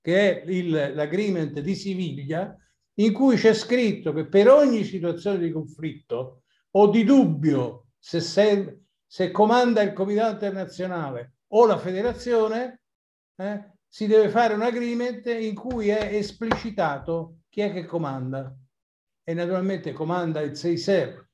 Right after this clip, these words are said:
se è più prevalentemente di guerra, comanda la federazione o la società nazionale, se è più un fatto di catastrofe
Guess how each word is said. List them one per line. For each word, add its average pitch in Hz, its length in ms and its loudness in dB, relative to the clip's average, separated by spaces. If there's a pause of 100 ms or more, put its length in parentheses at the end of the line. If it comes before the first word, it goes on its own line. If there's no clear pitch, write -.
se 160 360 0
è 143 220 -2
più 185 340 6
prevalentemente 147 920 -2
di 190 100 -4
guerra, 170 600 -2 (380)
comanda 160 480 0
la 131 100 0
federazione 175 920 0
o 254 240 8
la - 120 4
società 143 400 -6
nazionale, 135 760 -8 (260)
se 202 220 0
è 170 240 0
più 160 180 -2
un 175 220 -10
fatto 143 380 -4
di 147 100 -6
catastrofe 127 840 -8